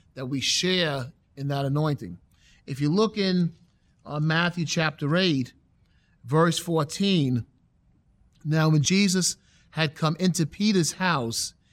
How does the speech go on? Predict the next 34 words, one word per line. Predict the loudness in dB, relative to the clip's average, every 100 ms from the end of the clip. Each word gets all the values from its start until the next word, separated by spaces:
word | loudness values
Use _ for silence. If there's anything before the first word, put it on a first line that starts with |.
| _ _
he | -6 -2
saw | 2 4 4
his | 2 0
wife's | 2 2 2 0
mother | 2 2 2
lying | 2 2 2 0
sick | 0 0 -2 -6
with | -8
a | -8
fever. | -2 0 0 -2 -10 _ _ _ _ _ _ _ _
So | -6 2 2
he | 4 0
touched | -2 0 0 0
her | 0
hand, | 2 2 0 0 -2
and | -4
the | -4
fever | 0 0 2
left | 0 0 -4 -6
her, | -8 -8 -12 _ _ _ _
and | -6 0
she | 2 2
arose | 4 4 4 4 2 2 -2
and | -4 -2
served | 0 2 2 0
them." | -4 -6 -14 _ _ _ _ _ _
See, | -6 -4 -4 _ _
once | -2 2 2
she's | 2 2 0
healed, | 2 2 2 2
what | 0
does | 0
she | 0 0
do? | 0 -2 -4